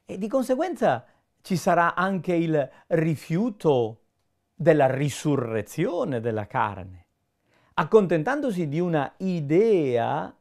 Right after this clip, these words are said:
astratta di immortalità dell'anima. Nella comunità cristiana, quindi, si viene a creare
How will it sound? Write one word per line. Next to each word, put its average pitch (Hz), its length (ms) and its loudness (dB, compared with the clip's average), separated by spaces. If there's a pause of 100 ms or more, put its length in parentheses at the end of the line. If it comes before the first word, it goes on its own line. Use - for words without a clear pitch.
(260)
astratta 143 1040 -2 (800)
di 143 440 -4
immortalità 135 1080 0
dell'anima. 107 760 -6 (2000)
Nella 170 420 4
comunità 143 480 0
cristiana, 127 640 -2
quindi, 127 680 -6 (480)
si 185 200 -8
viene 151 440 0
a 117 100 -4
creare 135 1000 -4